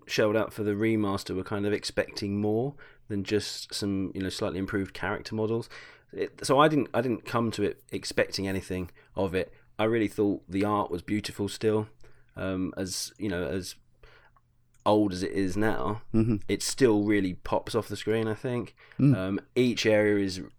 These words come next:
Speaker 1: is really unique and, uh, distinct from one another.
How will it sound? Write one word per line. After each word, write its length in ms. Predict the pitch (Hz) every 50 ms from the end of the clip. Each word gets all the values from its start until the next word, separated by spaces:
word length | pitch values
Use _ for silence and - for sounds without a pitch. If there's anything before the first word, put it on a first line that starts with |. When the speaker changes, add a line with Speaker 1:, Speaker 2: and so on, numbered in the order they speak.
| _ _ - _
Speaker 1:
is 160 | - 104 92 101
really 380 | 110 107 98 95 90 78 - _ _ _ _ _ _ _ _ _ _ _ _ _ _ _ _
unique 640 | - 95 98 98 104 113 123 131 110 - - - - - - - _ _ - - - - _ - -
and, 380 | 180 180 - - - - - - - -
uh, 320 | - - - 85 82 64 - - - 101 - -
distinct 420 | - 107 - - 123 113 107 92
from 160 | - 113 110
one 160 | 110 110 113
another. 380 | 113 113 113 113 110 113 113 110